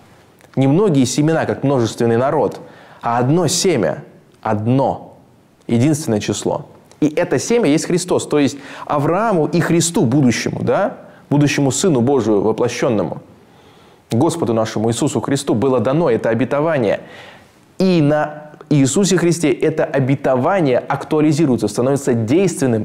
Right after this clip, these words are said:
и действительным. И в нем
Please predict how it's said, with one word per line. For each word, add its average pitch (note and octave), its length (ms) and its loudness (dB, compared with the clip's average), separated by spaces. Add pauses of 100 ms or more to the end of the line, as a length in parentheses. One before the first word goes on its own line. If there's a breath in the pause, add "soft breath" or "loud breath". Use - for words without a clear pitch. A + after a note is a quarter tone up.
и C#3+ 80 2
действительным. B2 920 0 (500 loud breath)
И D3 460 2
в A#2+ 200 2
нем G3 440 2